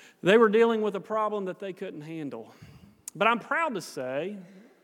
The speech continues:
that those churches immediately felt love and support from churches like ours.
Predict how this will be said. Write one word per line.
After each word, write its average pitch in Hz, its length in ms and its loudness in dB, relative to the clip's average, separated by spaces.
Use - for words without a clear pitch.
that 170 140 -10
those 240 220 0
churches 240 560 -4
immediately 190 680 -4
felt 170 360 -6
love 202 340 0
and 143 140 -4
support 156 580 -4
from 185 160 0
churches 196 360 0
like 196 220 -2
ours. 190 640 -2